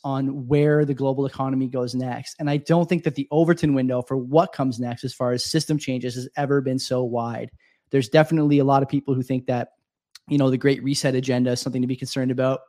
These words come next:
I don't know much of, I don't know a lot about that, but it's, it's on my radar for sure. A lot of smart people I listen to, you know, Macro Voices and, and Market Huddle. Those are great podcasts with a lot of really smart people, well-known, world-renowned investors. And I hear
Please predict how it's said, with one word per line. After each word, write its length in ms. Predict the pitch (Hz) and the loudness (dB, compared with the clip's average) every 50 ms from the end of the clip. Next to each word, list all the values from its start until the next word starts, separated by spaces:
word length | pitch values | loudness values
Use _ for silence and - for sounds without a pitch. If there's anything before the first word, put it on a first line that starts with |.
| _ - | _ -6
I 100 | 123 131 | -2 0
don't 100 | 147 147 | 0 2
know 240 | 135 127 131 135 131 - | 2 0 -2 -2 -4 -4
much 180 | 131 131 - - | -4 -4 -4 -4
of, 60 | 131 - | -4 -2
I 120 | 139 143 | 0 0
don't 80 | 143 139 | 0 2
know 120 | 139 135 | 0 0
a 20 | 123 | 0
lot 200 | 127 131 139 139 | 2 2 0 0
about 200 | 131 127 123 - | 0 -2 -2 -2
that, 240 | 127 131 135 - - | -2 -2 -2 -2 -2
but 100 | 135 131 | -2 -2
it's, 140 | 123 - - - | -2 -4 -8 -6
it's 160 | - - - - | -6 -6 -6 -4
on 140 | 135 139 143 | -4 -2 -2
my 80 | 135 | 0
radar 380 | 131 127 135 151 143 131 127 123 | 0 2 2 2 2 2 0 -2
for 100 | - 127 | -4 -6
sure. 300 | - - 151 139 127 123 | -4 0 0 2 0 0
A 400 | 120 - _ _ _ _ - 135 | -4 -8 _ _ _ _ 0 2
lot 140 | 139 147 151 | 4 4 4
of 80 | 151 | 2
smart 200 | - 165 156 143 | 2 2 2 2
people 240 | - 156 147 - 143 | 2 0 0 0 0
I 80 | 135 131 | 0 0
listen 240 | 143 139 - - - | -2 -2 -4 -4 -4
to, 180 | - 135 127 | -2 -2 0
you 100 | 131 135 | 0 2
know, 120 | 135 131 127 | 2 2 2
Macro 360 | 127 131 127 131 - 151 147 | 0 0 0 0 2 2 2
Voices 640 | 135 139 143 139 135 - 143 131 131 131 131 123 123 | 4 4 2 2 2 0 0 -2 0 -2 -2 -2 -4
and, 260 | 123 123 120 117 - | -4 -4 -4 -6 -8
and 160 | - 123 123 | -8 -8 -4
Market 300 | 123 131 139 139 - 127 | -2 -2 -2 -2 -4 -4
Huddle. 440 | 113 139 131 139 135 131 127 123 - _ _ _ _ _ _ _ _ _ - | -4 -2 -2 0 0 0 0 -2 -4 _ _ _ _ _ _ _ _ _ 0
Those 160 | 170 156 170 | 0 2 2
are 80 | - - _ _ _ _ _ - | 0 -2 _ _ _ _ _ -2
great 240 | - 156 170 165 - | 0 2 2 2 2
podcasts 460 | 151 147 151 151 - 135 131 - - | 4 4 4 4 2 0 0 0 -2
with 80 | 127 | -4
a 40 | 123 | -4
lot 320 | 120 123 135 135 139 143 139 | -2 0 2 4 4 4 2
of 80 | 135 131 | 2 0
really 180 | 131 131 135 | 0 0 -2
smart 280 | - - 135 123 127 - | -2 -2 -2 -4 -4 -4
people, 380 | - 135 131 - 120 123 123 120 | -6 -8 -8 -6 -8 -10 -6 0
well-known, 720 | 135 156 156 156 160 160 156 151 147 151 151 151 156 147 | 2 4 6 6 6 6 4 2 2 2 2 0 0 0
world-renowned 520 | 139 151 147 139 139 143 135 135 135 135 135 | 0 0 -2 0 -2 -2 -2 -2 -2 -4 -4
investors. 640 | 131 127 131 135 139 - - 131 135 143 - - | -4 -4 -4 -4 -6 -6 -6 -8 -8 -8 -10 -10
And 320 | - 139 135 131 127 131 - _ _ _ _ _ _ _ _ - | -8 -6 -4 -4 -4 -4 -6 _ _ _ _ _ _ _ _ -4
I 80 | 143 | 0
hear 280 | 131 160 160 151 139 | 2 4 4 4 2